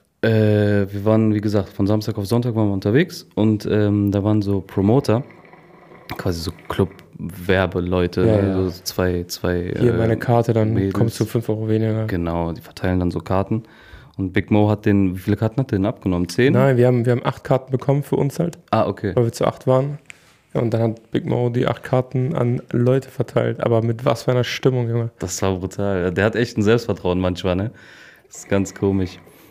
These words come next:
Speaker 1: Ähm, der letzte Club, wo wir dann waren, das war so ein, so ein, so ein Studentending. Äh, und, ähm, da war so ein Typ und wir haben uns dann versucht, so einen Tisch zu saven. Ich weiß nicht, ob du das mitbekommen hast. Ähm,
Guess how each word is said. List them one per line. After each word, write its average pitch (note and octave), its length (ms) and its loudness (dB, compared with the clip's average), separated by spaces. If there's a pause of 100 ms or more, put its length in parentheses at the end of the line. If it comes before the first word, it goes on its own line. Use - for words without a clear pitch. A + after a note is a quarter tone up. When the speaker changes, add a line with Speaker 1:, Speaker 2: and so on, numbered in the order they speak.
(240)
Speaker 1:
Ähm, F#2 520 0
der F2+ 160 0
letzte G#2 320 0
Club, A2+ 240 0
wo A2+ 120 2
wir A2+ 80 4
dann A2 180 4
waren, A2+ 160 4
das G2+ 140 -2
war G2 80 0
so G2 80 0
ein, G2 120 2
so F#2 60 -2
ein, F#2 300 -2 (220)
so - 140 -10
ein F#2 100 0
Studentending. A2 800 -2 (220)
Äh, G2 200 -2 (340)
und, F#2+ 360 -2
ähm, F#2 400 -2
da G2 100 0
war G2+ 140 4
so G2 80 -4
ein F#2 160 -2
Typ A#2+ 360 -4
und F#2+ 200 -2
wir G2 100 4
haben A#2 220 2
uns G#2+ 140 0
dann G2+ 140 2
versucht, G#2+ 360 -2
so G2 80 2
einen F#2+ 220 0
Tisch A#2+ 240 -2
zu G2 120 -4
saven. F#2+ 440 -2 (320)
Ich - 60 -2
weiß A2 120 4
nicht, A2+ 60 4
ob G2+ 60 0
du G#2 60 2
das G2+ 140 4
mitbekommen G2 480 0
hast. G#2 240 -2 (420)
Ähm, F#2 380 2